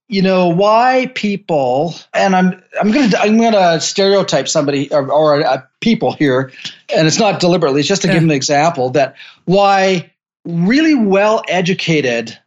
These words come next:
Speaker 1: wealthy individuals, I'm not saying the two are, go hand in hand, but someone who is building a, a house or home, a retirement home, for example, who has an education,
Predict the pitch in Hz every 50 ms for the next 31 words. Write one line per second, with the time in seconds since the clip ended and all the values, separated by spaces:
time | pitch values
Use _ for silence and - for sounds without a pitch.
0 | _ - 139 139 139 156 170 190 233 233 - - 233 220 214 185 180 190 196 185
1 | 175 139 135 170 175 165 143 151 135 110 101 107 113 127 151 151 - 156 160 160
2 | 175 190 190 - 196 190 185 170 151 - - 190 185 185 180 175 175 170 165 160
3 | 160 160 - - 139 139 135 131 - - - 160 147 139 147 143 147 143 143 135
4 | 147 175 165 143 127 135 160 165 165 - - - - _ _ 175 151 151 - -
5 | - _ _ _ _ _ - - - 240 254 262 285 277 262 240 233 226 214 202
6 | 185 165 139 127 - 185 185 190 196 196 190 190 185 185 185 185 185 - 151 156
7 | 151 151 147 143 139 139 - - - 123 - - - 196 180 143 120 127 147 151
8 | - 135 135 127 - - 190 185 170 156 139 120 127 135 131 - _ - 139 139
9 | 147 139 - - 170 170 170 156 147 143 - - 135 123 - - 139 131 131 131
10 | 143 131 - - - - - _ 170 156 143 160 190 220 262 - 240 233 208 202
11 | 175 160 151 - - 143 131 120 - - 131 147 185